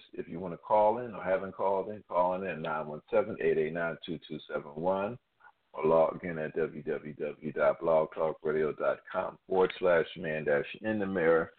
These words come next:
And hear this interview, and when the interview is done, it will be available on demand within the next, within ten or fifteen minutes after the t-,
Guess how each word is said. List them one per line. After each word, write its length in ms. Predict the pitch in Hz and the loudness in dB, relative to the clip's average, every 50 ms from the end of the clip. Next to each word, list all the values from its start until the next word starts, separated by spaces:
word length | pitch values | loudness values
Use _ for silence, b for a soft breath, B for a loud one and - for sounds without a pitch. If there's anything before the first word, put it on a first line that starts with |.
| B B B B _ _ 73 | B B B B _ _ -14
And 120 | 73 76 73 | -14 -8 0
hear 220 | 107 113 107 110 | 4 6 6 6
this 260 | 95 85 110 104 98 - - - | 4 4 2 0 0 0 -4 -8
interview, 540 | - 101 101 107 98 85 95 101 104 101 98 | -6 -6 -4 -4 -6 -6 -4 -4 -2 -2 -2
and 100 | 90 85 | -4 -4
when 120 | 85 82 | -4 -6
the 140 | 78 69 78 | -6 -6 -6
interview 520 | 95 101 98 90 87 90 85 87 80 78 80 | -6 -6 -6 -6 -4 -2 -2 -2 -2 -2 -4
is 60 | 80 _ - | -6 _ -2
done, 320 | 101 98 92 95 104 101 - - | 0 0 2 0 -2 -4 -6 -2
it 240 | - 82 - - - | -2 -2 -2 0 0
will 160 | 85 87 90 | 2 2 2
be 160 | 82 - 87 | 2 2 2
available 720 | 85 82 78 78 87 80 80 82 85 80 - 87 87 98 - _ _ _ _ _ _ _ _ _ _ _ _ - | 2 2 2 2 2 2 2 2 2 0 0 -2 -2 -2 -6 _ _ _ _ _ _ _ _ _ _ _ _ -2
on 300 | 78 76 76 73 71 71 | 0 0 0 0 -2 -6
demand 720 | - 76 67 67 73 80 85 87 85 82 85 87 92 92 80 | -8 -8 -6 -2 -2 0 0 2 0 0 0 0 -2 -2 -4
within 220 | 73 - - 78 | -8 -8 -10 -8
the 100 | 76 76 76 | -8 -6 -4
next, 260 | 78 80 80 - _ _ - | -4 -4 -4 -4 _ _ -10
within 400 | 73 67 69 - - 73 67 71 - | -6 -6 -6 -4 -4 -4 -6 -4 0
ten 160 | - 98 82 80 | 0 2 2 2
or 80 | 73 - | 0 -2
fifteen 360 | - 82 - - 87 82 78 78 | -4 -4 -4 -2 -4 -4 -2 -2
minutes 360 | 80 78 76 78 78 - - 76 | -2 0 0 0 -2 0 2 2
after 300 | 76 76 - - 76 71 | 2 2 0 -2 -4 -2
the 340 | 69 67 - - - - - - - | 0 -2 -2 -2 -6 -10 -14 -16 -18
t-, 180 | - - 78 | -14 -12 -12